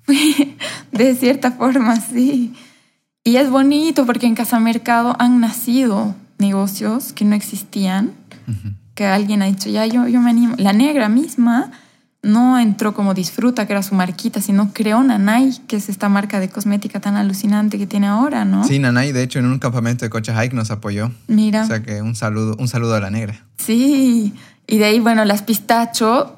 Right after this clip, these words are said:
Speaker 1: tenían su proyecto como diseñadoras de interiores, pero su tiendita ha crecido con, ha nacido con Casa Mercado,
Speaker 2: Mm.
Speaker 1: ¿no? Eh, después estaba Tot-, Tot Lemon, se llamaba antes. Bueno, la historia de Tot Lemon es diferente, pero a mí me encanta porque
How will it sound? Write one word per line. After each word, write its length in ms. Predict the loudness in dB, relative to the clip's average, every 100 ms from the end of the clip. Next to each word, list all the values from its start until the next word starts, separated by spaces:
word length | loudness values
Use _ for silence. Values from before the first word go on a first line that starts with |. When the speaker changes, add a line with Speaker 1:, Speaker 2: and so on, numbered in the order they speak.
| -4
Speaker 1:
tenían 400 | 2 2 2 0
su 180 | -4 -6
proyecto 640 | -4 0 0 -2 -4 -8 -6
como 340 | -2 -2 0
diseñadoras 600 | -4 -2 -2 0 0 0
de 40 | 0
interiores, 640 | 0 0 0 0 0 -2 -2
pero 180 | -4 -2
su 160 | -4
tiendita 880 | -4 0 2 4 2 0 0 0 -2 -20 _
ha 140 | -6 -2
crecido 420 | -4 -4 -6 -4
con, 180 | -4 -2
ha 80 | 0
nacido 440 | 0 0 -2 -2 -2
con 160 | -2
Casa 220 | -4 -4 -2
Mercado, 460 | -2 -2 -6 -6 -10 _ -6
Speaker 2:
Mm. 180 | -2 -2 -2 0
Speaker 1:
¿no? 340 | 2 2 -2 -8 -20 _ _ _ _ _
Eh, 160 | -4 0
después 340 | -2 -2 -2
estaba 440 | -2 0 0 0 -2
Tot-, 200 | -4 -6 _
Tot 220 | -2 0
Lemon, 420 | 0 2 2 2 0
se 160 | -2
llamaba 400 | -2 -2 0 0
antes. 560 | 0 -2 -4 -6 -8 -20 _ _ _ -6
Bueno, 220 | 0 2
la 80 | 2
historia 240 | 2 2
de 60 | 2
Tot 160 | 2 0
Lemon 240 | 0 0
es 120 | 0
diferente, 520 | -2 -2 -2 0 0
pero 160 | -2 -2
a 40 |
mí 120 | 2 2
me 100 | 2
encanta 500 | 2 0 0 -2 -6
porque 400 | -14 -8 -6